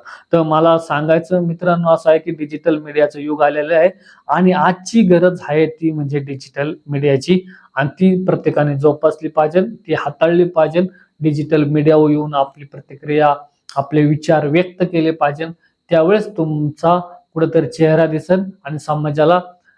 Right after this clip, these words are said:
अ, जनमानसाला तुमचा चेहरा समजेल, अनेक परिणामकारक तुमचं काम पुढे चालू राहील. परंतु आपण डिजिटल मीडियाचा वापर करताना, सोशल मीडियाचा वापर करताना हा, अ, चांगल्या घटकासाठी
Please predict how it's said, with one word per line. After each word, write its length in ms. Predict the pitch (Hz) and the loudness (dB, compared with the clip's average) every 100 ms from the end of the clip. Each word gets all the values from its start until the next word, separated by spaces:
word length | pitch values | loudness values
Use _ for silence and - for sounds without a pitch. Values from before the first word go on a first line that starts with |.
| _ | _
अ, 260 | 147 147 147 139 | -4 0 0 0
जनमानसाला 720 | 147 156 156 156 147 151 160 | 0 0 2 0 0 2 2
तुमचा 340 | 170 160 156 156 | 2 -4 -12 -12
चेहरा 400 | - 151 151 160 | -6 -2 0 0
समजेल, 420 | 160 160 156 196 190 - _ | -2 -8 0 0 -2 -14 _
अनेक 300 | 180 196 202 | -2 0 2
परिणामकारक 640 | 180 180 180 175 165 160 - | 0 0 -2 0 0 0 -6
तुमचं 240 | 156 151 | -14 -12
काम 240 | 139 143 139 | -6 -4 -4
पुढे 300 | 135 143 156 - _ _ - | -4 -2 -4 -4 _ _ -2
चालू 280 | 139 143 143 | 0 2 2
राहील. 200 | 160 190 - - - | 2 0 -6 -18 -4
परंतु 360 | 156 156 - 156 | -2 -2 0 0
आपण 480 | 139 139 180 190 | 2 0 2 4
डिजिटल 400 | 170 147 147 151 | 4 2 0 -2
मीडियाचा 440 | 147 147 147 143 139 | -4 -2 -2 2 2
वापर 300 | 131 - 160 | 2 0 -4
करताना, 480 | 175 165 175 175 208 - _ _ _ | -2 -2 0 0 -2 -6 _ _ _
सोशल 360 | - 147 - | -4 -2 0
मीडियाचा 420 | 151 147 143 143 139 | 0 2 0 2 0
वापर 260 | 135 160 | 0 -2
करताना 440 | 156 175 175 190 180 | 0 0 2 0 0
हा, 280 | 151 156 160 _ _ _ _ _ | 0 0 0 _ _ _ _ _
अ, 120 | 156 156 156 | 0 0 0
चांगल्या 320 | 165 165 170 | -2 0 0
घटकासाठी 880 | 151 147 131 165 156 147 220 254 - | 2 0 0 -2 0 -2 0 0 -2